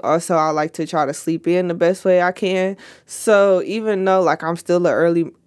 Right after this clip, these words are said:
early morning person and I get up around six or seven o'clock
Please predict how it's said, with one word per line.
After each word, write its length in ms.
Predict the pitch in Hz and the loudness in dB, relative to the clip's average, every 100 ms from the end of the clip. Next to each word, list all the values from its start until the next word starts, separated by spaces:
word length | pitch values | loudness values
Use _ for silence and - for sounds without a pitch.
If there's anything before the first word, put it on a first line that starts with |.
| - | 0
early 320 | 170 190 185 | 2 4 2
morning 400 | 170 156 170 202 | -2 -2 -2 -2
person 420 | 202 208 214 202 | 0 0 0 -4
and 300 | 196 185 156 | -4 -4 -2
I 140 | 151 160 | -2 -2
get 240 | 160 165 | -2 0
up 240 | 165 160 | 0 0
around 340 | 156 151 151 165 | -4 -2 -2 -2
six 300 | - 170 165 | -4 -4 -4
or 100 | 165 | -4
seven 320 | 160 151 143 | -2 -4 -6
o'clock 540 | 131 - 180 202 - | -10 -4 -2 -2 -8